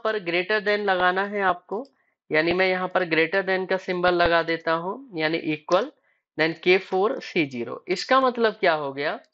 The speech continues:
अब जो मेरा आउटपुट आएगा वो चार से ही शुरू हो जाएगा और सात तक रहेगा। तो देखिए, कंपाइल करके आप ऑनलाइन में जाएंगे, write to P L C करेंगे, इसको ट्रांसफर कर देंगे, पीएलसी में चला जाएगा प्रोग्राम।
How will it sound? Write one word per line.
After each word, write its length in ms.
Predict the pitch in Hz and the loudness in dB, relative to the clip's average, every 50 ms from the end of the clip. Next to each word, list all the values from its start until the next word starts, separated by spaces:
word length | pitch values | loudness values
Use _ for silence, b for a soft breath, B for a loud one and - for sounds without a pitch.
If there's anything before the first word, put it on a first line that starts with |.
| b b b b b b - | b b b b b b -2
अब 180 | 165 180 180 | -2 0 0
जो 120 | 190 254 254 | 0 -2 0
मेरा 260 | 247 240 233 220 196 | 0 2 2 4 4
आउटपुट 440 | 180 165 160 156 - - 165 156 156 | 4 4 2 -2 -6 -8 -8 -2 0
आएगा 280 | 139 135 135 139 185 202 | 0 0 2 0 -2 -2
वो 120 | 220 240 | -4 -4
चार 360 | 233 - - 202 180 180 196 | -4 -2 2 2 4 4 2
से 160 | 190 - 269 | 0 -4 -10
ही 60 | 277 254 | -10 -10
शुरू 280 | - - 233 208 202 185 | -8 -8 -6 -6 -6 -6
हो 140 | 180 170 | -6 -6
जाएगा 400 | 151 147 143 135 131 131 170 220 | -2 0 0 0 0 -2 -4 -6
और 180 | 233 - 196 190 | -4 -2 -2 -4
सात 380 | - - - 180 170 165 - - | -2 0 2 2 2 2 -2 -4
तक 100 | 175 151 147 | -6 -4 -4
रहेगा। 440 | 143 131 127 131 117 117 120 123 - - _ _ _ _ _ _ _ _ _ _ _ - | -4 -6 -6 -6 -8 -8 -10 -14 -18 -20 _ _ _ _ _ _ _ _ _ _ _ -6
तो 60 | 160 | -2
देखिए, 300 | 156 175 190 190 - 208 | 0 0 0 2 2 0
कंपाइल 480 | 196 202 185 175 175 - 196 202 214 220 | 2 2 2 0 0 0 0 0 0 -2
करके 420 | - 220 208 202 - 220 226 247 240 - | -4 -6 -6 -6 -6 -4 -6 -6 -6 -4
आप 220 | - 160 156 156 - - | -4 -4 -4 -4 -2 -2
ऑनलाइन 380 | 165 165 165 170 180 185 185 | 0 2 2 2 2 0 0
में 140 | 190 196 190 | -2 -4 -2
जाएंगे, 360 | 175 180 170 170 180 185 185 180 | 0 0 0 0 0 0 2 2
write 260 | 160 156 151 151 - 185 | 2 2 0 -2 -6 -10
to 60 | 180 185 | -8 -6
P 80 | 180 175 175 | -4 -2 -2
L 80 | 175 | -2
C 160 | 175 - 196 185 | -2 -4 -4 -2
करेंगे, 420 | 185 175 170 170 170 180 185 185 | 0 0 0 0 -2 -4 -4 -6
इसको 220 | 180 - - 170 | -6 -8 -8 -10
ट्रांसफर 480 | 165 - 165 151 151 151 - - 185 180 | -6 -2 0 0 0 0 -2 -6 -6 -4
कर 200 | - 180 170 165 | 0 0 0 0
देंगे, 260 | 160 170 170 170 180 | 0 -2 -4 -4 -4
पीएलसी 440 | 180 180 170 156 156 156 151 - 180 | -6 -4 -4 -4 -4 -4 -4 -8 -6
में 120 | 170 175 | -6 -6
चला 300 | 165 170 170 160 160 160 | -4 -4 -4 -2 0 0
जाएगा 320 | 156 156 156 151 151 151 156 | 0 0 -2 -2 -2 -4 -4
प्रोग्राम। 440 | 151 - 156 147 147 151 160 208 | -6 -6 -6 -4 -2 -2 -4 -4